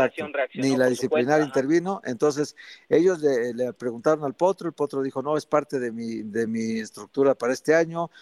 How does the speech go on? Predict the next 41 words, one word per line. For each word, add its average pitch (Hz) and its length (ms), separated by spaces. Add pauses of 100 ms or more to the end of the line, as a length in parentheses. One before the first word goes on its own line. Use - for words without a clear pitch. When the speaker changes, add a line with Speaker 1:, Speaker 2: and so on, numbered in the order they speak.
(120)
Speaker 2:
no, 131 400
no 135 180
lo 127 100
vayan 127 200
a 113 60
sacar, 156 460
déjenmelo 123 480
en 104 80
el 104 100
equipo", 165 480 (340)
y 123 100
a 120 60
petición 139 440
del 151 160
Potro 151 320
Gutiérrez 143 480
entiendo 151 480
que 113 260
se - 200
quede 135 200
el 131 80
Cata 135 240
Domínguez 143 460
porque 110 420 (240)
Speaker 1:
Sí. 175 80
Speaker 2:
sí 151 140
la 151 100
directiva 135 380
en 143 80
un 143 80
momento 139 400
dado 139 180
pensó 123 460
en 110 180
darlo 120 240
de 113 80
baja 123 220
del 110 120
equipo. 156 320 (200)
De 175 160
hecho, 208 260